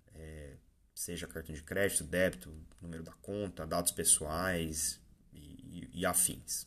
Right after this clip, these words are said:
né? No caso das taxas, o que a Uniswap oferece é, não tem uma taxa mínima, sempre zero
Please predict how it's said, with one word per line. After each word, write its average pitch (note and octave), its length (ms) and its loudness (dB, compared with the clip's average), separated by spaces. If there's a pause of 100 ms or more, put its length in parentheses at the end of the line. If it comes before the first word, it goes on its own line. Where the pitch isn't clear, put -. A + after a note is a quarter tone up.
(140)
né? E2+ 200 -8 (920)
No B2+ 180 0
caso G2+ 400 8
das G2+ 280 12
taxas, C3 760 8
o F2+ 100 -2
que G2 400 0
a F#2+ 120 2
Uniswap F2 600 6 (140)
oferece B2 800 8
é, F2 300 6 (220)
não G2+ 220 -10
tem F2 380 -4
uma F2+ 200 -6
taxa E2 380 -4
mínima, B2+ 500 6 (840)
sempre F#2 400 -4
zero F2+ 440 4